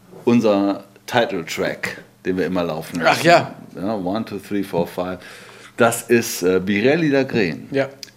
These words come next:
Speaker 1: Mit seiner Band Electric Side von der Platte Electric Side. Der Titel heißt Hips. Also, Birelli Lagreen, Titelsong von Electric Side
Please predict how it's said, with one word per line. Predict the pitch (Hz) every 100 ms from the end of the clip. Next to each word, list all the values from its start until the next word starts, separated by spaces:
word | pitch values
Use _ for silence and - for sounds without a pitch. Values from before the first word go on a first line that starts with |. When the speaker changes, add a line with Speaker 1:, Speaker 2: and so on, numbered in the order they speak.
| _ _
Speaker 1:
Mit | 101 98
seiner | 104 104 101
Band | 90 104 107 90
Electric | 98 104 107 95 -
Side | 117 117 123 123
von | 104
der | 98
Platte | - 104 101
Electric | 90 98 - 90
Side. | - 92 87
Der | 87
Titel | 101 92 85
heißt | 76 71 - - - - -
Hips. | 139 131 - - - - _ - _ -
Also, | 82 76 76 - -
Birelli | 101 98 120 123
Lagreen, | 123 107 107 107 110 107 - _ _ _ _ - -
Titelsong | - 107 101 - 95 95
von | - 90
Electric | - 85 98 110 - 104
Side | - 90 80 80 80